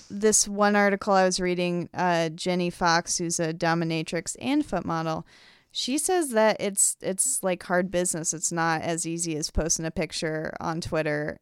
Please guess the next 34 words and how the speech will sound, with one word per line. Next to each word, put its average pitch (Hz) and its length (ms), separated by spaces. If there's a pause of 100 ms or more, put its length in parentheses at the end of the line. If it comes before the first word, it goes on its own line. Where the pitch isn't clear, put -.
and 160 520 (440)
saying, 170 360
like, 151 180
"How 175 140
much 160 300
money 160 460 (540)
are 180 120
you 170 140
gonna 160 320 (420)
pay 175 180
for 156 260
it?" 135 120
She 190 140
said, 160 180
"You 160 60
gotta 165 220
invest 175 460
in 233 100
your 226 120
brand." 220 880 (560)
Um, 165 460 (160)
you, 202 220
she 220 280
spends 190 560 (540)
hours 196 420
a 196 80
day 170 380
online 170 580
posting 175 440
pictures 202 540
and 175 320
messaging 185 560
potential 175 460
clients. 175 580